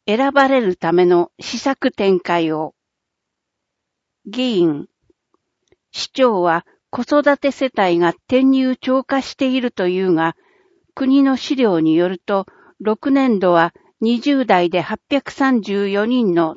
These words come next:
転出超過となっており、近隣市と比べて突出して多い。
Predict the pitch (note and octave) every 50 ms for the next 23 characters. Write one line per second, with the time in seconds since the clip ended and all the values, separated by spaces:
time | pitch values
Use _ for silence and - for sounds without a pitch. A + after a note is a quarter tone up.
0 | - - - C4 C4+ C4+ C4 - - - - B3+ A#3+ - - C4 B3 B3 - A#3+
1 | A#3 - A3+ A3 A3+ A3+ G#3 - _ - E3 E3 E3 E3 D#3 D#3 E3+ E3 _ _
2 | _ _ _ _ _ _ _ - - C4 C4+ C4+ C4+ B3+ C4 C4 B3+ G#3+ F3+ -
3 | - - - E3+ - - - G3+ G#3 G#3 A3 A3+ G#3+ - G3+ G3+ _ - - A3+
4 | G#3+ - - - C#4 C4+ - - C4 B3 - - - - B3 A#3+ A#3+ - C4+ B3
5 | G#3+ F#3+ D#3+ D3 D3 D3+ D3 - _